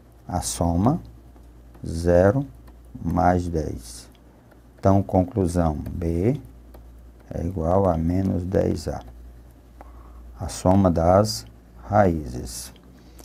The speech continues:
E o produto das raízes é C sobre A. Então, zero vezes dez. Então, conclusão, C é igual a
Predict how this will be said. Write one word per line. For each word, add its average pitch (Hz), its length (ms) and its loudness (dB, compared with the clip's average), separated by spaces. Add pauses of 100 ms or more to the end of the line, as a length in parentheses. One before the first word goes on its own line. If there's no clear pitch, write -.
(580)
E 127 40 6
o 123 80 8
produto 107 440 6
das 92 300 4
raízes 90 800 0 (560)
é 85 100 -6
C 101 500 0 (260)
sobre 98 560 0
A. 76 180 0 (120)
Então, 90 340 -2
zero 85 540 4 (720)
vezes 85 400 -2
dez. 104 640 0 (640)
Então, 101 300 2
conclusão, 98 720 -2 (160)
C 92 500 -2 (1040)
é 92 120 -4
igual 87 460 0
a 92 280 2